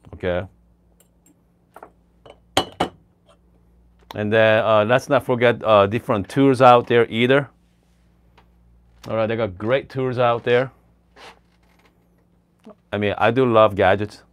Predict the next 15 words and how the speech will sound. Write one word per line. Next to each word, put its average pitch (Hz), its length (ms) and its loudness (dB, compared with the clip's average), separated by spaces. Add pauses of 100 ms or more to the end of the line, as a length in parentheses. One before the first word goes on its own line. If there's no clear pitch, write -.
(1200)
Hold 98 180 -8
on, 85 80 -6
we 92 80 -4
have 87 140 -4
a 82 40 -6
fly 101 380 0
blue 101 400 -2
dog 101 360 2
is 101 120 -10
joining 101 340 -4
us 101 140 -8
for - 100 -12
the 95 80 -8
first 95 300 -6
time, 104 320 -6